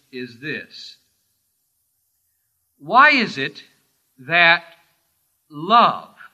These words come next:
which serves the needs of other people, is the only way that Christian freedom can express itself? I think it is.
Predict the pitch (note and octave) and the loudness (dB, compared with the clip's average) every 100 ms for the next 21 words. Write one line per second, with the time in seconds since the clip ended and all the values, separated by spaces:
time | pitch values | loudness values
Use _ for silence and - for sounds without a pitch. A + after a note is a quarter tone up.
0 | _ _ _ _ _ _ B2 D#3+ E3 - | _ _ _ _ _ _ -10 -8 -8 -14
1 | - - - A3 A3 A#3 A3 C#3+ D3 D#3+ | -12 -8 -6 -4 -2 -2 -2 -8 -8 -8
2 | E3+ F#3 B2+ G#2 C3+ B2 C#3 D3 D3 C#3+ | -6 -6 -6 -10 -14 -12 -10 -10 -12 -14
3 | A#2+ F2 _ _ _ _ _ _ _ _ | -14 -18 _ _ _ _ _ _ _ _
4 | _ _ _ _ _ _ _ _ _ - | _ _ _ _ _ _ _ _ _ -2
5 | G#3+ G3+ D3+ G3 - A3+ D4+ E4+ C#4+ D4 | 0 0 -4 -8 -2 2 4 4 2 -2
6 | A3+ B3+ A#3 D#3 D3+ D#3+ D#3 - A#3 - | -2 2 2 2 -2 -6 -6 -6 -8 -6
7 | A3 F#3+ F#3 G#3 F3+ C3+ C3+ D3+ C#3 - | -10 -10 -8 -8 -8 -10 -14 -16 -16 -18
8 | - D3 C3+ B2 - A#2 F2+ _ _ _ | -12 -10 -10 -20 -20 -20 -20 _ _ _
9 | _ _ _ _ _ _ _ _ _ _ | _ _ _ _ _ _ _ _ _ _
10 | _ _ _ _ _ _ B2 C3 E3+ D#3 | _ _ _ _ _ _ -20 -14 -14 -8
11 | F#3 A2 | -10 -10